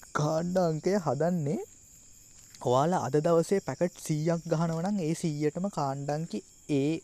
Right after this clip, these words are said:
ග-, ඒ අකුර දාලා බිඳුවයි එක. ඊළඟ දවසේ ඕගොල්ලෝ පැකට් දෙසීයක් ගහනවා නම් ඒ දෙසීයටම කාණ්ඩ අංකෙ එන්නේ ඒ බිඳුවයි දෙක. අන්න ඒ විදිහට තමයි තුන්වෙනි දවසේ ඒ බිඳුවයි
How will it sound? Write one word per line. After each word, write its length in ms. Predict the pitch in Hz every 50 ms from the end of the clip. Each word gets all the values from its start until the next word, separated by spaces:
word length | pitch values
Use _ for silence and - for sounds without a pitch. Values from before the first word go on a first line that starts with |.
| - 139
ග-, 160 | 151 - - -
ඒ 220 | 143 131 131 139
අකුර 280 | 143 139 - - 151 147 143
දාලා 460 | 143 147 147 143 127 117 131 185 269 - - -
බිඳුවයි 640 | - - 151 151 156 151 151 147 151 165 214 240 - -
එක. 140 | 170 - - - - - - - - - - - -
ඊළඟ 240 | 147 170 180 180 180
දවසේ 360 | 180 175 180 175 - - 180
ඕගොල්ලෝ 340 | 165 160 165 170 175 175 156
පැකට් 320 | - 156 - 160 151 - - -
දෙසීයක් 460 | 131 131 135 - 196 196 208 202 196
ගහනවා 420 | 180 170 165 160 147 143 143 170 202
නම් 80 | 220 214
ඒ 140 | 170 151 160
දෙසීයටම 520 | 165 165 160 - - 170 165 156 160 160
කාණ්ඩ 380 | 156 - 151 147 143 143 139 139
අංකෙ 320 | 139 135 135 - 143 139
එන්නේ 280 | 135 135 127 131 180 240 - - - - - - - -
ඒ 320 | - 139 139 143 165 180 180 - - - 151 143
බිඳුවයි 560 | 135 139 139 143 139 135 135 135 151 202 226
දෙක. 260 | 196 175 165 151 - 117 - - -
අන්න 200 | 131 147 156 151
ඒ 100 | 151 151
විදිහට 260 | 151 143 139 143 -
තමයි 300 | 143 139 151 196 247 269
තුන්වෙනි 380 | - 175 160 151 151 151 151
දවසේ 300 | 151 160 170 175 - 226 - 151
ඒ 160 | 147 151 156
බිඳුවයි 500 | 151 151 147 147 139 131 135 156 208